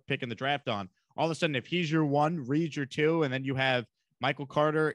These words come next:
who played really well, I think kind of flying under the radar on this defense in the, the nickel slot position with Bryce Hall as your top backup.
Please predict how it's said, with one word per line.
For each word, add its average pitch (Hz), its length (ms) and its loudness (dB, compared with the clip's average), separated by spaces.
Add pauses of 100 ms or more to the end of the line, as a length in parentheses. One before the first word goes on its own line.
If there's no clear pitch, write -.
who 120 80 -8
played 160 280 0
really 170 340 2
well, 127 500 2
I 104 220 -6
think 160 220 -6
kind 156 160 0
of 135 60 -6
flying 135 280 0
under 123 140 -4
the 101 60 -4
radar 117 300 -2
on 101 80 -8
this 101 120 -14
defense 110 520 -8 (300)
in 127 100 -6
the, 120 220 -2
the 117 140 -6
nickel 143 280 -4
slot 107 400 -4
position 101 560 -8
with 147 300 -2
Bryce 139 300 -4
Hall 139 200 -2
as 131 120 -6
your 107 80 -8
top 123 260 -2
backup. 127 400 -4